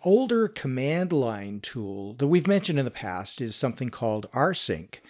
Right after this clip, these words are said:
And we've talked about it, and we have an article about it that we'll include in the show notes about how to use rsync along with a bash script and a cron job to automate the process of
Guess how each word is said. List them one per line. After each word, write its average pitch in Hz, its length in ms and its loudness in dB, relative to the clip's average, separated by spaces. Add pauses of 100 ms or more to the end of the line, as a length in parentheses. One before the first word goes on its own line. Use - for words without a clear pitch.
(560)
And 135 220 2
we've 160 200 4
talked 147 340 2
about 131 280 2
it, 123 320 2
and 120 180 -2
we 123 100 0
have 120 160 -4
an 139 100 -14
article 135 560 -2
about 127 400 0
it 123 100 -2
that 123 80 -6
we'll 120 160 -2
include 107 300 -4
in 101 80 -8
the 101 80 -6
show 113 180 -6
notes 104 320 -6 (100)
about 113 320 -4
how 135 200 0
to 131 140 -4
use 120 300 -2
rsync 143 460 0
along 113 240 -4
with 98 140 -4
a 90 40 -10
bash 120 300 -2
script - 400 -2
and 107 160 -8
a 92 40 -8
cron 160 340 0
job 95 400 -6 (640)
to 120 400 0
automate 135 500 4
the 113 60 -14
process 113 540 -4
of 104 420 -6